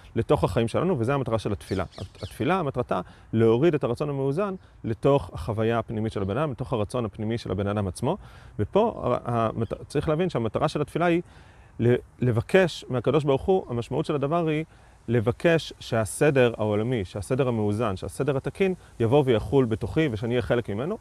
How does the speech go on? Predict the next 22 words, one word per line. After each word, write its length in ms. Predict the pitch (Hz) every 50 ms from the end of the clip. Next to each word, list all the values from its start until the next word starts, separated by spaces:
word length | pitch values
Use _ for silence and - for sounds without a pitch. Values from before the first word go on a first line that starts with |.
| - -
וגם 320 | 98 107 101 147 202 214
הבקשה 360 | 180 143 143 - 123 - -
הפרטית 340 | 90 - - 127 - 160 147
שלי 260 | - 127 135 147 127
לגשם, 560 | 101 95 95 92 120 131 - - 117 104 95 92
לרפואה 540 | 95 101 90 - 110 120 147 151 143 110 - -
וכולי, 340 | 104 - - - 247 269 - - - - - - - -
היא 60 | -
תהיה 160 | - 151 170
חלק 420 | 160 - - 180 160 156 151 - - -
מהסדר 440 | 120 117 117 - - 139 123 123 107
הזה. 180 | 101 92 92
אני 100 | 101 101
מקבל 340 | 107 107 - - - 107 139
על 160 | 151 143 120
עצמי 240 | 113 - - 123 107
את 80 | 98 -
הסדר 360 | 104 - - 120 107 104 92
העליון, 460 | 87 87 90 104 131 139 135 131 117 -
המאוזן, 920 | 92 95 95 92 90 90 90 90 90 90 90 92 90 101 127 131 117 104 92
השלם, 520 | 90 85 82 85 - - 95 117 120 107 95
המוסרי, 440 | 92 95 90 - - - - -